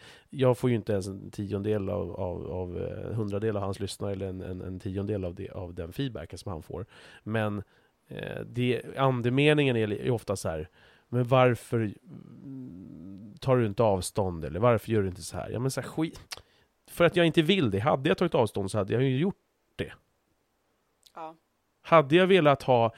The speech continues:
Speaker 1: trettio minuters avsnitt så hade jag gjort det. Hade jag velat ha fem timmars avsnitt, för jag var på väg att skriva till poddare så här, men vad fan, du är så korta avsnitt, så här, var-, varför, varför, eh,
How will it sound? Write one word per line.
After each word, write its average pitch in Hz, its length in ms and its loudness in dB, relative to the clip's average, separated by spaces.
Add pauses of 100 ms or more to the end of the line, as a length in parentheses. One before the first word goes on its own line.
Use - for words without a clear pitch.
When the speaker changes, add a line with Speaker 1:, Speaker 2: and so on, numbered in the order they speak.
(280)
Speaker 1:
trettio 135 340 0
minuters 110 380 -2
avsnitt 104 480 -4
så - 80 0
hade 120 100 4
jag 127 60 4
gjort 185 220 0
det. 101 100 -4
Hade 131 260 2
jag 175 60 4
velat 175 200 4
ha - 40 -12
fem 110 240 2
timmars 101 320 -4
avsnitt, 95 320 -4
för 117 80 -2
jag 143 120 8
var 196 60 4
på 127 120 -2
väg 95 160 0
att 98 60 -2
skriva 101 260 -4
till - 120 -10
poddare 95 380 -6
så - 80 -8
här, 80 100 -8 (640)
men 180 200 -4
vad 202 120 -4
fan, 208 140 -4
du 208 60 2
är 220 40 4
så - 120 -6
korta - 360 0
avsnitt, 131 460 -2
så - 80 -4
här, 117 80 0
var-, 170 100 2
varför, 180 460 0 (320)
varför, 170 480 2 (360)
eh, 151 60 -2